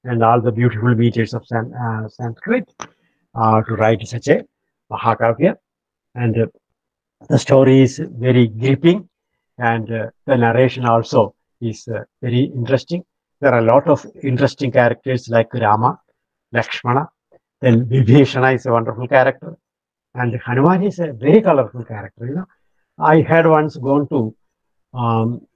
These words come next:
the, the island of Bali, where they perform Rama, Ramayana story as a folk performance. There also you can see the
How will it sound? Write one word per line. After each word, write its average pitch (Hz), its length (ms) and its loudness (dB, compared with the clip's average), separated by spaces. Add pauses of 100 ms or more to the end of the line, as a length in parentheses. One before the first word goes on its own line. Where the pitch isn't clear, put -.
(140)
the, 135 240 -6
the 147 280 6
island 147 360 4
of 117 100 -2
Bali, 117 460 0 (380)
where 143 240 4
they 139 180 2
perform 139 680 0
Rama, 120 520 -2 (340)
Ramayana 127 520 2
story 120 400 -2
as 117 120 0
a 127 80 -4
folk 127 420 0 (560)
performance. 123 640 -2 (500)
There 180 200 4
also 170 280 4
you 165 140 6
can 165 180 -4
see 160 120 -10
the 165 200 -4